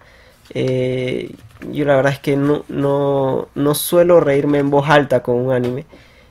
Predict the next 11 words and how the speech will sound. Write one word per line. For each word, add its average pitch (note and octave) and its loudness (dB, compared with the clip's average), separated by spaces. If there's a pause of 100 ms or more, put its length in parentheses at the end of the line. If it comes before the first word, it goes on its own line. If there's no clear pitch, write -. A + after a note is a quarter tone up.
(220)
Eh, - -6
muy D3+ 0
pocos C#3 -2
animes C#3 -2
han C3+ 0
logrado C3 2
que, B2 -6
que A#2+ -6
me A#2 -4
ría C3 -2
así. D3+ -4